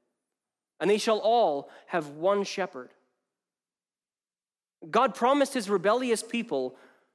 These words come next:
that they would become willing subjects of his through the work of his Spirit and under the rule of his shepherd.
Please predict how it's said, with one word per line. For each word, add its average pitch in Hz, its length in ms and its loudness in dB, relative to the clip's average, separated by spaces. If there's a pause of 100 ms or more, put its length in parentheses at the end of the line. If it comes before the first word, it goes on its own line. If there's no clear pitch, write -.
(220)
that 185 180 -2
they 254 240 2
would 202 340 -2
become 214 480 -4
willing 208 400 0
subjects 180 640 -6
of 147 120 -14
his 151 280 -6
through 185 160 -8
the 170 80 -2
work 175 200 -2
of 160 120 -10
his 247 260 -4
Spirit 135 600 -6 (500)
and 165 180 0
under 233 240 2
the 214 120 0
rule 202 340 2
of 170 140 -4 (220)
his 208 400 -6
shepherd. 185 440 -8